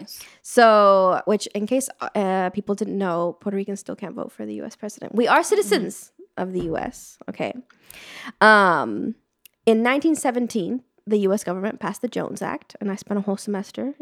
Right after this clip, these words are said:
Speaker 2: in my college learning about it and how it kinda screwed Puerto Rico over. Uh, to this day, to this day.
Speaker 1: Are we surprised about that,
Speaker 2: We're,
Speaker 1: though?
Speaker 2: we're not surprised.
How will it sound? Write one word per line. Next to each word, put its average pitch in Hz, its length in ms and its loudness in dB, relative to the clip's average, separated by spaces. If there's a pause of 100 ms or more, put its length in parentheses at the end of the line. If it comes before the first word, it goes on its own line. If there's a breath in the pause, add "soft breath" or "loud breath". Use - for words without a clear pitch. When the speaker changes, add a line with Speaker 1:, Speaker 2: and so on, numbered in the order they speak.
(100)
Speaker 2:
in 190 500 -6
my 190 160 -10
college 190 520 -10
learning 190 240 -8
about 185 220 -8
it - 120 -8
and 196 140 -8
how - 680 -12
it 196 80 -18
kinda 185 160 -12
screwed - 240 -12
Puerto 196 140 -6
Rico - 240 -6
over. 311 220 -6 (320)
Uh, 160 60 -10
to 196 140 -8
this 226 100 -4
day, 180 240 -2
to - 160 -12
this - 220 -2
day. 294 260 -2
Speaker 1:
Are 185 100 -2
we 196 80 -2
surprised 151 440 -8
about 156 220 -10
that, 160 180 -6
Speaker 2:
We're, 240 280 2
Speaker 1:
though? - 60 -6
Speaker 2:
we're 226 240 -2
not 208 180 -8
surprised. - 260 -10